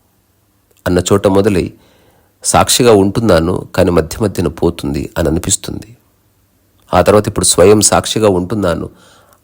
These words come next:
అని కూడా అనిపిస్తుంది. ఇదంతా భ్రాంతే. ఆ తర్వాత నేనే సాక్షిని అనిపిస్తుంది. ఇదొక చివరి భ్రాంతి. ఆ తర్వాత తెలుస్తుంది నేను సాక్షి అని.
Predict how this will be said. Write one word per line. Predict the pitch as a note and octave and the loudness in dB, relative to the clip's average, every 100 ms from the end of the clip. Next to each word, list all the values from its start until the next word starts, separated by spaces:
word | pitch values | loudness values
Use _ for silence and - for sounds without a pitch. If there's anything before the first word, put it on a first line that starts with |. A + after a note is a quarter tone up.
| _ _ _ | _ _ _
అని | G2+ A2 | 2 4
కూడా | B2+ A#2 | 4 4
అనిపిస్తుంది. | F#2 - - - - - _ _ _ - | 0 -6 -12 -12 -14 -16 _ _ _ -10
ఇదంతా | - D2+ D#2 | -6 -6 -6
భ్రాంతే. | - - - - - - - _ _ _ _ _ _ _ _ _ _ _ - - | -6 -6 -6 -8 -12 -18 -20 _ _ _ _ _ _ _ _ _ _ _ -8 -2
ఆ | F2+ | 0
తర్వాత | F2 F2+ D#2 - A2 - _ _ _ _ _ | 2 4 2 0 -8 -8 _ _ _ _ _
నేనే | F2 F2+ B2 C#3+ | 0 4 4 4
సాక్షిని | - F2 - F#2+ F2+ | 2 0 -2 -4 -4
అనిపిస్తుంది. | E2 - - - - - _ _ _ _ _ _ _ _ | -6 -8 -12 -12 -16 -18 _ _ _ _ _ _ _ _
ఇదొక | E2+ E2+ | -6 -6
చివరి | D2 - D2+ | -4 -6 -4
భ్రాంతి. | C#2+ - - - - _ _ _ _ _ - | -6 -10 -12 -14 -18 _ _ _ _ _ -4
ఆ | E2+ | -2
తర్వాత | E2 F2 F#2+ - | 0 0 0 -2
తెలుస్తుంది | E2+ - - D#2+ - - - - _ _ _ - | -4 -6 -6 -8 -8 -14 -20 -20 _ _ _ -2
నేను | F2 F2 E2+ C#3+ - _ _ _ _ - | 2 2 0 -4 -10 _ _ _ _ -12
సాక్షి | - - - - - | -10 -8 -8 -10 -10
అని. | - A2+ | -12 -20